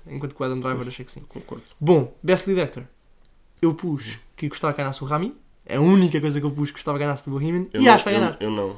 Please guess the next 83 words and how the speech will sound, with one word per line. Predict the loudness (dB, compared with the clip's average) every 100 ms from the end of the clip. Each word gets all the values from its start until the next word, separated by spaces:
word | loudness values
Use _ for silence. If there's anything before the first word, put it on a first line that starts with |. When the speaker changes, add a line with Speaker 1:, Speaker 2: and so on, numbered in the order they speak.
| -12 -4
Speaker 2:
Eu | -2
não | -2
gostava | -2 -2 -2
que | -2
ele | -4 -4
ganhasse, | -6 -12 -12
Speaker 1:
Então, | -8
Speaker 2:
sinceramente. | -2 -2 -2
Speaker 1:
gostavas | -4 -2
que |
ganhasse | -4 -4
quem? | -10 -10 -20 _ -8
Speaker 2:
Eu |
gostava | -4 -2 -2
que | -4
ganhasse | -6 -8
o | -10
Christian | -10 -10 -10
Bale. | -10 -14 _ -20 -20 -20 _ _ _ -20 -20 -14 -12
Eu | -12 -8
quero | -4 -2
que | -2 -4
ganhe | -6
o |
Christian | -6 -12 -10
Bale, | -12 -12
na | -16
realidade. | -16 -14 -10
Speaker 1:
É, |
eu | -12
acho | -12
que, | -10
eu | -4 -4
acho | -6
que | -12
estão, | -8 -6 -4
os | -4
dois, | -4 -2
olha, | -2 -2
é |
giro | -2 -4
porque | -6
estão | -4
os | -2
dois | -2
a |
fazer | -4 -4
a |
mesma | -2
coisa, | -2 -6
não | -6
é? | -10 _ _ -20 -20 -20 -20 -18 -8
Mas | -4
eu |
nesse | -4
aspecto | -8 -12
acho | -12
que | -10
o |
Speaker 2:
Sim. | -6
Speaker 1:
Rami | -6
teve | -8 -12
melhor. | -14 -16 -20 -10
Eu |
fiz | -2 0
exatamente | 2 -2
essa, | -2 -2
a | 0
minha | 0
comparação. | -2 -6 -6 -10
Speaker 2:
Pois. | -16 -20 -20 -20 -10
Speaker 1:
Porque | -6 0
eu, | 2
eu | 8
acho | 6 6
que |
estás | 0
a | 2
fazer | 2
uma | 0
coisa | -2 -6
que |
é, | -10